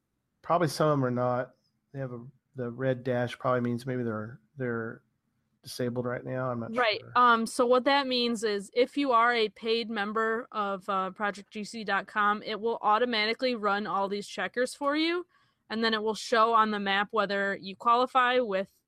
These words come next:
Speaker 2: you know, a, a green check mark, or you don't qualify yet with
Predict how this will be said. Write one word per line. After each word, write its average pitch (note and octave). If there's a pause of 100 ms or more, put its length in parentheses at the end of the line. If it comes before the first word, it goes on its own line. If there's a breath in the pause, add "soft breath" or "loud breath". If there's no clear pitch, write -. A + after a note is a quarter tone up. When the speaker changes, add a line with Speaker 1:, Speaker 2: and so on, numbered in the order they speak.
(240)
Speaker 2:
you G3+
know, F3+
a, F3
a G3
green B3
check C4
mark, A#3+
or G3+
you G3
don't G#3
qualify F#3
yet F3+
with F3